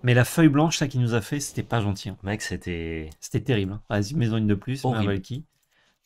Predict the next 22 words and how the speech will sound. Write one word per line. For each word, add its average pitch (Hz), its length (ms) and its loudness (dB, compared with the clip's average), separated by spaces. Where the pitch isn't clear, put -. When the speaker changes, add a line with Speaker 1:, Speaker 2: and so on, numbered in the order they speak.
Speaker 1:
Triple 123 320 -2
duresse. 107 580 -6
Et 107 80 -6
on 107 120 -2
va 107 80 0
enlever 107 300 2
quoi ? 95 360 -6
Salve, 113 420 -2
c'est 98 160 -8
un 90 80 -6
peu 107 100 -6
cher 98 240 -6
pour 95 160 -10
ce - 80 -14
qu'il 123 100 -8
fait. 110 120 -8
Speaker 2:
Qu'est-ce 123 260 -8
qui - 120 -6
est 107 40 0
naze 107 380 2
contre 98 320 -6
lui ? 90 260 -4